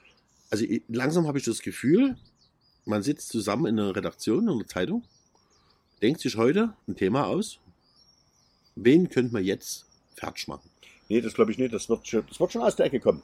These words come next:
Speaker 2: Das wird schon aufgeschwappt sein und
Speaker 1: Meinst du wirklich?
Speaker 2: das, ja, klar.
Speaker 1: Aber das ist jetzt
Speaker 2: Ja.
Speaker 1: so breit, weil das Allerschlimmste ist ja eigentlich,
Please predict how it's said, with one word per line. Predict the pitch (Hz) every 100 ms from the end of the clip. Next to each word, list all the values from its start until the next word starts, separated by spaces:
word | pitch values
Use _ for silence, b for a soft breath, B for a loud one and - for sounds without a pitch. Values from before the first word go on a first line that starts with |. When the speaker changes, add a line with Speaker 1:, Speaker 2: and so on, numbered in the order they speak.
| _
Speaker 2:
Das | - 98
wird | 165 -
schon | 190
aufgeschwappt | 175 - 185 180 - -
sein | 170 170
und | -
Speaker 1:
Meinst | 127 165
du | 165
wirklich? | 170 123
Speaker 2:
das, | 127
ja, | - 107
klar. | 123
Speaker 1:
Aber | 120
das | 143 147
ist | 135
jetzt | 131 -
Speaker 2:
Ja. | 170
Speaker 1:
so | 220 -
breit, | 113 123 202 - -
weil | 120 113 B B
das | 120 -
Allerschlimmste | - 156 175 180 202 -
ist | 110
ja | 117
eigentlich, | 104 107 139 -